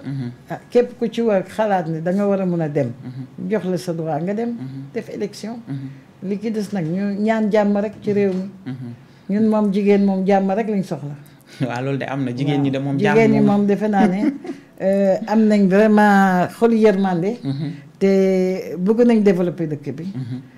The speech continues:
Speaker 2: Te dëkk boo ko bëggee développer,
Speaker 1: Mhm.
Speaker 2: àndut ak fitna.
Speaker 1: Mhm.
Speaker 2: Kon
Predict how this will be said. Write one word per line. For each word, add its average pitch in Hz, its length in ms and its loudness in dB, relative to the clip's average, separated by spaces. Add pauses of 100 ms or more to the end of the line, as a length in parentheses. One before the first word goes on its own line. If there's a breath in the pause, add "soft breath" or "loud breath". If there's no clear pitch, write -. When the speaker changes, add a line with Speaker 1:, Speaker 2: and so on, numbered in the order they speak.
(180 loud breath)
Speaker 2:
Te 180 140 -2
dëkk 196 320 -2
boo 202 180 0
ko 247 120 0
bëggee 226 260 2
développer, 139 540 -2
Speaker 1:
Mhm. 135 200 -12
Speaker 2:
àndut 156 280 -4
ak 143 100 -10
fitna. - 320 -18 (120)
Speaker 1:
Mhm. 135 220 -12 (240)
Speaker 2:
Kon 175 80 -4